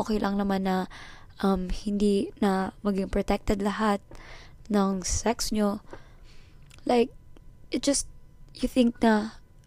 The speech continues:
"Oh my God, that's okay. That's, parang, I deserve that," and things like that. And yun nga, parang,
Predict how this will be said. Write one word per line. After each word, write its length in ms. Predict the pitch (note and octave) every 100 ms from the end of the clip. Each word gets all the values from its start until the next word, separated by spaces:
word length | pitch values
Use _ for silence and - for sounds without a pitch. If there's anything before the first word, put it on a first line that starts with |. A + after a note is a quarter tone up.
| -
"Oh 80 | -
my 120 | A3 A3
God, 240 | A3 G#3+ - -
that's 300 | - B3 C4 A#3+ G3+
okay. 360 | G3 F#3 F#3+
That's, 500 | F#3 G3+ - - - - - - - -
parang, 320 | A3 G#3+ G#3 - - - - - -
I 80 | A3
deserve 560 | G#3 - - A#3+ A#3+
that," 260 | G#3+ G3 G3+ - -
and 380 | B3+ G3+ F#3 G3+
things 240 | G#3+ A3+
like 180 | G#3+ G#3
that. 300 | G#3 G3+ G3+ - - - - -
And 400 | A3 G#3 G3+ A3 -
yun 240 | A#3 A3+
nga, 240 | G#3 G3 D4+
parang, 340 | - G#3 G#3